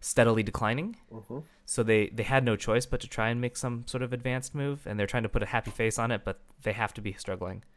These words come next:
Speaker 2: They're just maybe changing to keep up, and that's what it feels like. Uh, and I don't, I w-, I can't fault them. It's a business decision,
Speaker 1: No.
Speaker 2: right? They wanna stay
Speaker 1: Yeah.
Speaker 2: alive. Uh,
Speaker 1: Yeah.
Speaker 2: I know that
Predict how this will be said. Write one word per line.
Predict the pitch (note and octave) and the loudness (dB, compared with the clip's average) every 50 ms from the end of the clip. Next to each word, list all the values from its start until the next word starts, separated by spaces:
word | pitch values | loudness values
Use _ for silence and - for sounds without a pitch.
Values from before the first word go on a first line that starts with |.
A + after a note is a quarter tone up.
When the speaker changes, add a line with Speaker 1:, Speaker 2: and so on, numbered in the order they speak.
| _ _ _ - - - _ - - | _ _ _ -20 -20 -20 _ 0 2
Speaker 2:
They're | A#2+ A#2+ | 4 4
just | A#2+ C3+ D3 - - | 4 4 0 0 0
maybe | D3+ D#3 D#3 D#3+ D3+ - - | 2 2 2 2 0 -2 -4
changing | - - D#3+ D#3 D3 D#3+ D3+ | -2 0 2 2 2 2 0
to | D3 | 0
keep | C#3+ - D#3 - | 2 0 2 2
up, | - D3 - - - - | 2 2 0 -2 -6 -4
and | A2 A2+ A2+ A2 | -2 0 2 2
that's | A#2+ A#2+ - | 0 0 0
what | B2 F#2+ | -4 -8
it | E2+ - | -6 -2
feels | - D#3 E3 D#3 D#3+ | 0 2 2 2 2
like. | G2 F#2 - - - | 0 -2 -2 -6 -4
Uh, | G2 G2+ G#2 G2+ G2 G2+ - - - _ - | 0 2 2 2 2 0 -2 -6 -10 _ -4
and | - A#2+ B2+ C3+ | 0 2 4 6
I | C#3 D3 | 6 6
don't, | D#3 F#3 A3 G#3+ - - - | 6 6 2 0 -2 -6 -2
I | - | 0
w-, | C#3+ E3+ - - - | 2 2 2 0 -4
I | - | -2
can't | - - - - | 0 0 0 0
fault | - - A#2+ D3 F3 - | 2 2 4 4 4 4
them. | C#3+ C#3+ E3 - _ - | 0 0 -2 -4 _ -18
It's | - - - | -14 -10 -4
a | G2+ | 0
business | G2 B2+ C#3+ D3+ D3+ A#2+ - | 2 2 2 2 0 -2 -4
decision, | - G2 A2 G#2 A#2+ G#2 | -4 -2 0 0 2 2
Speaker 1:
No. | G#2 | 2
Speaker 2:
right? | A#2 C#3 - - - - - - - - - | 2 0 0 -4 -14 -20 -20 -20 -12 -4 0
They | B2+ | 0
wanna | B2 A#2+ | 0 2
stay | - - B2 | 4 6 8
Speaker 1:
Yeah. | B2 | 8
Speaker 2:
alive. | A2+ G2 G2 G#2+ C#3 D#3 - - - - - - - - - - - - - - | 8 6 4 2 -2 -4 -6 -14 -20 -20 -20 -20 -20 -20 -20 -20 -20 -20 -14 -8
Uh, | - G#2+ G2+ - | -4 -4 -2 0
Speaker 1:
Yeah. | F#2+ A#2+ | 2 2
Speaker 2:
I | B2+ | 6
know | C3 C#3+ D#3 D#3 | 8 8 8 8
that | D#3+ D3+ B2+ - | 8 6 2 0